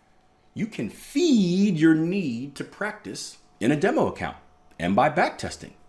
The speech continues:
Strategy development, I would add as well. Going through courses, practical application, yep. <clears throat> While growing your account with the trading that you're good at now." Yeah, and that's the,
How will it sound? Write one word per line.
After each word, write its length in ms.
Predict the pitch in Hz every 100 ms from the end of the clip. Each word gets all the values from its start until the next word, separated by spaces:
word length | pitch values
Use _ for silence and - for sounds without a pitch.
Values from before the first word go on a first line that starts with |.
| _ -
Strategy 380 | - - 76 95
development, 420 | 117 156 262 87
I 40 | 80
would 120 | 82
add 140 | 92
as 140 | 123 123
well. 240 | 165 190 - _ _ _ _ _ _ _ _ -
Going 240 | 95 143 175
through 120 | 185
courses, 460 | 277 392 - -
practical 380 | - 113 - 165
application, 340 | 170 196 196 95
yep. 240 | - - - -
<clears throat> 180 | - -
While 320 | 147 180 131
growing 320 | 143 190 196
your 100 | 196
account 500 | 196 - 117 143 -
with 200 | 120 131
the 80 | 143
trading 320 | - 101 107
that 140 | 101 123
you're 80 | 107
good 100 | 117
at 60 |
now." 180 | 160 175
Yeah, 160 | 143 170
and 240 | 131 139
that's 160 | 170 -
the, 380 | 170 165 156